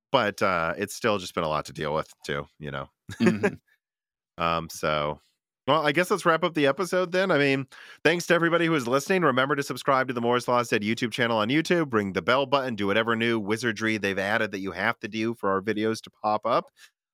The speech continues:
Speaker 1: Um,
Speaker 2: Ring the
Speaker 1: support
Speaker 2: bell
Speaker 1: us.
Speaker 2: button. Pay the bell, bell troll that you need to pay
Speaker 1: There's
Speaker 2: on
Speaker 1: a bell
Speaker 2: YouTube
Speaker 1: troll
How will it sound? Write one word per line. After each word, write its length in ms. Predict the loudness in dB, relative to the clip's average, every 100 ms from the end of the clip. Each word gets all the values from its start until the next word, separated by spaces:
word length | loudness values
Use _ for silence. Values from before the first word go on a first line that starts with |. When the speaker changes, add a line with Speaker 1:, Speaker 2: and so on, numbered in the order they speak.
| -2
Speaker 1:
Um, 680 | 0 2 2 2 0 -4 -10 _
Speaker 2:
Ring 240 | -2 0 0
the 60 | 2
Speaker 1:
support 140 | 4
Speaker 2:
bell 100 | 4
Speaker 1:
us. 60 | 4
Speaker 2:
button. 580 | 2 0 -4 -4 -8 -14 -4
Pay 280 | 0 2 0
the 280 | 0 0
bell, 340 | 2 2 2 -2
bell 340 | -6 0 0 0
troll 380 | 0 2 2 -2
that 120 | -4 -2
you 80 |
need 180 | -2 -2
to 60 | -4
pay 160 | 0
Speaker 1:
There's 120 | 2 2
Speaker 2:
on 100 | 2
Speaker 1:
a 40 |
bell 180 | 0 0
Speaker 2:
YouTube 60 |
Speaker 1:
troll 120 | 0